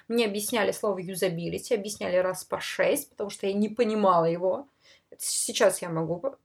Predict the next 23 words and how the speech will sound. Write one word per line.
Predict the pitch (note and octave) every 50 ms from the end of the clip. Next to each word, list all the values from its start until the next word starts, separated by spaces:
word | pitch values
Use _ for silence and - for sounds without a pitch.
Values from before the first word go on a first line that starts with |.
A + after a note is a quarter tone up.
| _ _ -
ну, | C4 B3+ A3 F#3
я | G2 F3+ F3+ F3+
понимаю, | - G3 F3+ E3 E3 E3 E3 E3+ A3 A#3
как, | - E4 E4 E4+ - -
э, | - C4 B3+ A#3+ A#3+ - -
и | A#3+
что | - - - B3 A#3+
это. | B3 - A#3+ A3+ - - - - - - -
А | - - - G#3 G#3+ G#3+ G#3+ G#3+ G#3+ G#3 G#3
тогда | G#3 - A3 G#3+ F#3+ F#3+ A#3+ D#4 F4+
я | E4+ - A3+
вообще | G#3+ A3 G#3+ - - - G#3+
не | G#3+ G#3 G#3
понимала, | - F#3 F3+ F3+ F3+ F3+ F3 E3+ D#3+ E3
почему | E3 - - - A3 A#3+
нельзя | A#3+ A3+ - - G#3 G#3
сказать | - - G3+ G3 G3+ G3+
просто, | - G#3 A3 - - - G3+ F#3+ - - - - - - _
а, | - F#3 F#3 F3+ F3+ F3+ F3+ - _
«удобный | G#3+ G#3 A3+ G#3+ G3+ G#3 G3+ F#3+
сайт». | F3+ - - C4 A3 F#3 E3 - - _ _ _ _ _
Почему | _ D#3+ - - G#3+ G#3+
юзабилити? | G3+ F#3+ F#3+ F3+ G3+ F#3 E3+ F#3 F#3+ F#3 E3 D#3+ - -